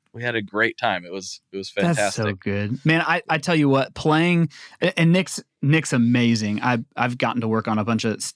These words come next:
Speaker 2: like, his, um, stuff outside of work with him.
Speaker 1: Mm-hmm.
Speaker 2: Um, but playing with Josh is, like, he might be one of the, the best musicians that I'll ever get to play with. And I'm not just saying that to, like, be, you know, like, suck up or whatever. That's not,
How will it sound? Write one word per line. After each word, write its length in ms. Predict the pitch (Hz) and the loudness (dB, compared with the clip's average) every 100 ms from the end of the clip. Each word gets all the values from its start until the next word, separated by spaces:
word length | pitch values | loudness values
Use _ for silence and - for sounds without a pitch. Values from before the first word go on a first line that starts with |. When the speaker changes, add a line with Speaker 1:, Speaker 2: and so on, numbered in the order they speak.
| - | -2
Speaker 2:
like, 220 | 107 101 | -2 0
his, 320 | 143 117 - _ | -2 -2 -6 _
um, 440 | - 107 107 110 107 | -2 0 0 -2 -6
stuff 500 | - 127 113 - - | -4 -2 -2 -6 -6
outside 420 | 120 117 - 117 127 | -4 -4 -2 0 0
of 100 | 143 | 2
work 200 | 190 202 | 0 0
with 140 | 208 | 0
him. 240 | 220 226 226 - - | 2 2 0 -8 -4
Speaker 1:
Mm-hmm. 200 | 151 156 | 0 2
Speaker 2:
Um, 280 | 143 127 117 _ 131 | 2 2 -2 _ -2
but 260 | 156 143 _ | 0 0 _
playing 400 | - - 175 247 | -8 0 4 4
with 160 | 247 139 | 4 2
Josh 640 | - 120 117 190 202 - - _ _ _ _ | 0 0 2 0 -2 -10 -12 _ _ _ _
is, 340 | 151 151 135 - | 2 4 0 0
like, 220 | 156 147 _ _ | -2 -2 _ _
he 200 | - 277 | 2 4
might 400 | 220 220 147 120 | 4 0 -4 -2
be 180 | 151 | 2
one 200 | 160 151 151 | 4 4 4
of 160 | 123 | 0
the, 180 | 123 120 - | -2 -2 -4
the 140 | 123 127 | -4 -4
best 340 | 107 123 123 | 0 -2 2
musicians 540 | 143 120 135 - 127 117 | 0 2 0 0 0 0
that 120 | 113 | -2
I'll 140 | 110 | -2
ever 220 | 107 110 107 | -2 -4 -4
get 120 | 101 | -6
to 60 | |
play 240 | 101 - 107 | -8 -4 -4
with. 240 | 110 107 | -2 -4
And 100 | - | 0
I'm 100 | 170 | 2
not 120 | 202 | 2
just 180 | 139 139 | 0 -2
saying 260 | 139 123 117 | 0 2 2
that 180 | 113 - | 0 -2
to, 80 | |
like, 280 | 120 101 95 _ - - - | -4 -4 -6 _ -20 -20 -4
be, 340 | 127 123 113 98 - | 2 4 4 0 0
you 100 | 120 | 0
know, 260 | 101 92 - _ | 0 -4 -8 _
like, 260 | 104 98 - _ _ _ - | -6 -4 -12 _ _ _ -12
suck 300 | - 170 139 | 0 0 0
up 140 | 135 | -2
or 60 | 131 | 0
whatever. 360 | 123 123 101 98 | 0 0 -2 -2
That's 320 | 123 - - | -4 -4 0
not, 340 | 131 127 113 | 2 2 0